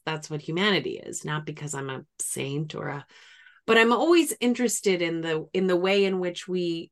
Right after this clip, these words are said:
are either supported and it, and, and people are handing us cups, cups of tea and putting out fires,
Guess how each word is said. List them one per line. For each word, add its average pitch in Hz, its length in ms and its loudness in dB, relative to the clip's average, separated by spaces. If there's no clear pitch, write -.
are 165 160 0
either 196 300 4
supported 165 880 0
and 156 240 -6
it, 175 200 -4
and, 156 380 -4
and 156 480 -2
people 170 300 -2
are 147 80 0
handing 175 400 0
us 156 140 -6
cups, - 400 -4
cups 165 320 -8
of 151 120 -4
tea 170 280 0
and 147 120 -2
putting 156 240 -2
out 143 220 -6
fires, 143 640 -2